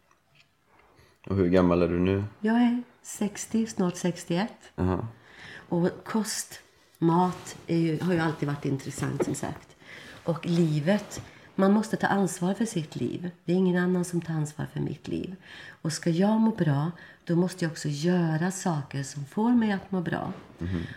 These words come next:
Speaker 2: Och ta ett steg till en annan utbildning eller en, ett v-, nya saker att göra i livet.
Speaker 1: Mhm.
Speaker 2: Det är mitt ansvar att göra det.
Speaker 1: Så vad skulle ditt tips vara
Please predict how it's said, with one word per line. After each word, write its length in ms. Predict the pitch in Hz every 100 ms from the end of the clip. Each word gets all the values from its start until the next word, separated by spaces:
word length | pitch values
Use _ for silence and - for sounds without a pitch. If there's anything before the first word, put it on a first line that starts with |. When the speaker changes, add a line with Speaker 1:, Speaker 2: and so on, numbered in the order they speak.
| -
Speaker 2:
Och 180 | 170 160
ta 220 | - 190
ett 100 | 190
steg 400 | - 202 208 202
till 200 | - 170
en 120 | 165 165 -
annan 500 | 156 143 143 143 151
utbildning 560 | 170 160 165 151 151 185
eller 200 | 208 202
en, 240 | 190 196 196 - - - -
ett 200 | 190 - -
v-, 220 | 170 190 - - 180 - - _ - - -
nya 440 | 226 196 160 175 - _
saker 360 | - 202 170 170
att 100 | 185
göra 260 | 185 170
i 40 | 214
livet. 420 | 196 143 139 156 - - -
Speaker 1:
Mhm. 180 | 95 92
Speaker 2:
Det 100 | 247
är 40 |
mitt 220 | 185 170
ansvar 580 | 180 170 165 - 208 185 160 - _ - -
att 160 | 170
göra 160 | 185 165 190
det. 160 | 185 160 - _ _ _ - -
Speaker 1:
Så 480 | - 92 87 80 - _ _ - - - _ _ -
vad 280 | 85 104 107
skulle 320 | - 104 98
ditt 300 | 95 98 -
tips 400 | - 110 - -
vara 560 | 101 92 80 82 104